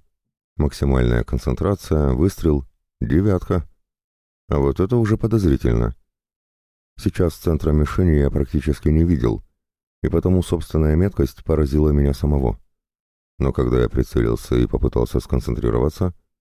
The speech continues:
зрение опять как будто бы улучшилось. Я почувствовал приближение Светланы. Не увидел, не услышал, но был уверен, что она приближается. «Когда ты успел так натренироваться в стрельбе из лука?»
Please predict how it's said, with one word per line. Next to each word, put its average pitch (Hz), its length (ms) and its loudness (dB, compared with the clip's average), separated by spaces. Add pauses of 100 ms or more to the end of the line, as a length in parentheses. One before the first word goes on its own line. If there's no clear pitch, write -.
(260)
зрение 95 580 2
опять 104 240 0
как 76 220 -2
будто 85 300 -2
бы 85 280 2
улучшилось. 71 600 0 (1040)
Я 73 160 2
почувствовал 67 640 0
приближение 67 640 2
Светланы. 58 520 -4 (560)
Не 101 140 2
увидел, 78 480 4 (160)
не 92 120 2
услышал, 67 540 0 (460)
но 73 140 2
был 69 160 2
уверен, 69 400 2
что - 180 -4
она 64 140 0
приближается. 67 760 -2 (960)
«Когда 71 300 2
ты 92 100 0
успел 85 360 2
так 80 200 -4
натренироваться 76 680 0
в 67 40 -10
стрельбе 69 400 2
из 67 120 0
лука?» 64 360 0